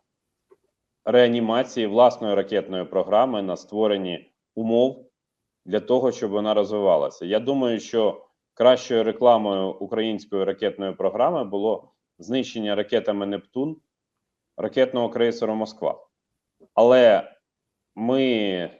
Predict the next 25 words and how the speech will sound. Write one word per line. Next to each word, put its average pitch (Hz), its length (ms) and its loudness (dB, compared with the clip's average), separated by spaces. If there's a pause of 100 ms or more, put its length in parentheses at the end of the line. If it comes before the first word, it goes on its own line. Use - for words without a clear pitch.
(140)
не 110 160 -2
бачимо 98 720 4 (600)
О 101 60 -4
Т 117 140 0
Р 107 220 4
К 98 180 6
«Гром», 123 420 2 (460)
де 107 280 0
він, 92 240 -2 (520)
ми 104 120 -6
не 113 120 0
бачимо 120 480 2
багатьох 104 520 -4
інших 107 400 -8
питань. 117 440 -2 (680)
І, 95 320 -2 (140)
відповідно, 107 1000 -2 (260)
це 127 540 4 (100)
дійсно 101 760 -4 (920)
виклики, 131 500 -4
які 101 260 -4
сьогодні 110 460 -4
перед 92 260 -2
нами 92 240 -6
стоять. - 420 -10